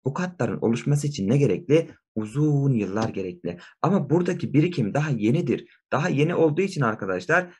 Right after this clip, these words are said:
burada biz neye rastlayamayız? Horizonlaşmaya rastlayamayız. Cevabımız C seçeneği. Diğerlerine de bakalım.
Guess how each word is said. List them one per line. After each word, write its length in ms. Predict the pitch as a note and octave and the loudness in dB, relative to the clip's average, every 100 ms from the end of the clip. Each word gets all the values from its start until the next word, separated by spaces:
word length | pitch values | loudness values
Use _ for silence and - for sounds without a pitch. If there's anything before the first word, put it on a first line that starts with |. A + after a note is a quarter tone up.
| _ | _
burada 300 | E3+ D#3+ C#3+ | -2 -2 -4
biz 200 | D#3+ - | -8 -4
neye 300 | G#2+ D3+ F3+ | 0 2 2
rastlayamayız? 720 | C#3+ - A2+ G2 G#2 D#3 - _ _ | 0 -2 -4 -2 -2 -2 -6 _ _
Horizonlaşmaya 720 | A#2+ C#3 B2+ A2 F#2+ G2 C3+ | -2 0 0 -2 -4 -4 -2
rastlayamayız. 600 | A#2+ G2+ - F#2 D#2 B1+ - - | -2 -2 -4 -6 -6 -8 -12 -4
Cevabımız 520 | D#3 A2+ F2 D3 D3 _ - | 0 2 4 2 0 _ 0
C 180 | A#2 | 2
seçeneği. 500 | F#2+ D2 D#2+ C#2 - _ - | 2 -4 -6 -6 -6 _ 2
Diğerlerine 380 | F3+ E3+ B2+ | 2 4 4
de 60 | G2 | 2
bakalım. 380 | F2+ - D#3 | 0 2 2